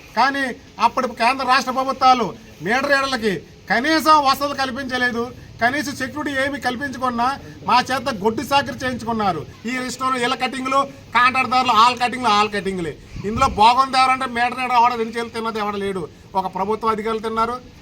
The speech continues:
ప్రభుత్వం తే-, కట్ చేసిన ఆలు మింగేశారు, మిగతాది కాంట్రాక్టర్లు దోచి తెప్పేశారు తప్ప ఈ మీటర్ రీడర్లకు ఎప్పుడు సామాన్య న్యాయంగా జీతం రాలేదు. కాబట్టి ఎస్క్రో అకౌంట్ ద్వారా జీతం ఇవ్వాలి, ప్రత్యామ్నాయ ఉపాధి, విద్యుత్ ఉపాధిలోనే ఉపాధి కల్పించాలి.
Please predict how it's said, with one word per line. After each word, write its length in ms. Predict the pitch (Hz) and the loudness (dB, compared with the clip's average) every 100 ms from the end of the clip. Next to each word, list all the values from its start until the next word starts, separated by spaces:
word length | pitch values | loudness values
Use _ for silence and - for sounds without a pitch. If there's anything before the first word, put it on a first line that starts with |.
| - | -8
ప్రభుత్వం 360 | 208 233 233 | -2 -2 -2
తే-, 160 | 226 220 | -4 -4
కట్ 200 | 208 202 | -4 -2
చేసిన 200 | 226 226 | -4 -2
ఆలు 220 | 190 208 | -2 0
మింగేశారు, 560 | 226 226 226 226 226 208 - - 190 | -2 0 0 2 0 -2 -8 -12 -4
మిగతాది 320 | 220 226 220 | -2 -2 -2
కాంట్రాక్టర్లు 540 | 208 220 220 220 220 | 0 2 2 0 0
దోచి 240 | 185 214 202 | 2 0 0
తెప్పేశారు 380 | 196 202 196 | -2 -2 -4
తప్ప 420 | 190 175 180 151 127 - - | -4 -2 0 -2 -4 -14 -8
ఈ 100 | 185 | -2
మీటర్ 340 | 196 185 214 214 | -2 0 -2 0
రీడర్లకు 300 | 220 214 202 | -2 0 -4
ఎప్పుడు 440 | 196 208 214 208 202 - - | -4 0 0 0 -4 -20 -8
సామాన్య 340 | 180 196 208 208 | -2 0 0 -2
న్యాయంగా 340 | 202 202 208 | -2 -2 -4
జీతం 360 | 170 190 190 175 | -4 -4 -4 -4
రాలేదు. 340 | 156 120 107 - - - - | -4 -6 -10 -16 -20 -20 -6
కాబట్టి 520 | 175 202 214 202 185 - - 160 | -2 0 0 0 -2 -4 -12 -6
ఎస్క్రో 240 | 185 220 226 | -4 0 2
అకౌంట్ 260 | 214 214 | 2 2
ద్వారా 140 | 220 214 | 0 0
జీతం 300 | 185 208 220 | -2 0 2
ఇవ్వాలి, 480 | 214 214 214 220 233 - - - | 2 2 2 0 -4 -8 -20 -10
ప్రత్యామ్నాయ 460 | 196 196 233 226 214 | -8 -4 -2 -2 -4
ఉపాధి, 320 | 214 220 208 | -4 -6 -6
విద్యుత్ 260 | 185 220 | -12 -10
ఉపాధిలోనే 460 | 220 208 220 220 220 180 - - - - - - - | -8 -6 -6 -6 -8 -12 -14 -20 -20 -20 -20 -20 -18
ఉపాధి 280 | 180 226 220 | -10 -10 -10
కల్పించాలి. 600 | 220 220 240 233 233 | -14 -16 -16 -12 -12